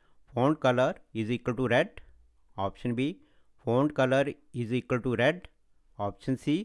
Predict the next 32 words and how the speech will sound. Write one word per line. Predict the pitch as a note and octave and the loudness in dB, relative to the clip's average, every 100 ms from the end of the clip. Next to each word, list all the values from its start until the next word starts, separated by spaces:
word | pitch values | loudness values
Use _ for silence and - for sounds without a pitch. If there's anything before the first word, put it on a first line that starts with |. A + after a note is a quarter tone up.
| - _ _ _ - G#2 G#2 | -8 _ _ _ -10 -2 2
red | C3 F3 - | 2 0 -2
font। | C3 E3 - - _ _ - | 0 0 -4 -18 _ _ -6
ऑप्शन | G2+ G#2 - B2+ | -4 -4 -2 0
D, | B2+ F3+ - _ _ _ _ | 0 -4 -8 _ _ _ _
all | B2 B2+ C3 | 0 4 4
of | B2+ - | 2 2
above। | A2 G2 E2 - | 0 0 -4 -8
तो | - | -2
इसका | C3 B2 - D#3 | -2 -2 2 2
जो | D#3+ D#3 | 4 0
सही | - C3+ | 2 4
आंसर | F3 D#3+ E3+ | 4 4 4
है | B2+ | 4
वो | G#2+ | 4
है | G#2 B2 | 2 2
ऑप्शन | - B2 A#2+ - D3 | 0 -2 -2 0 2
B, | D#3 C#3 D#2+ - _ _ _ _ _ | 2 0 -2 -12 _ _ _ _ _
font | A#2+ B2+ F3 - | 2 2 2 4
color | C3 A#2+ C3 D#3+ | 4 6 2 2
is | C3 A#2+ | -2 -2
equal | - C3 | -2 -2
to | A#2 B2+ | 0 2
red | A#2+ B2 B2+ - _ | 2 2 -2 -12 _
इसका | A2+ A2 - B2+ | -6 -2 0 0
सही | - A#2 G#2 | 0 0 0
आंसर | F#2+ - F#2 | -2 -4 -6
है। | E2+ F#2 - _ _ _ _ _ _ - _ - - _ _ _ _ - - - - _ _ _ - _ _ _ _ _ _ _ - - - _ - - - - _ _ - | -6 -10 -20 _ _ _ _ _ _ -20 _ -20 -20 _ _ _ _ -20 -20 -20 -20 _ _ _ -20 _ _ _ _ _ _ _ -20 -20 -20 _ -20 -20 -20 -20 _ _ -8
इसके | C#3 - | -4 2
बाद | G3+ F#3+ F3 | 4 6 6
अगला | C#3+ C#3+ | 4 4
क्वेश्चन | C3+ B2+ C#3 | 2 2 0
है, | G#2+ B2+ | -2 -4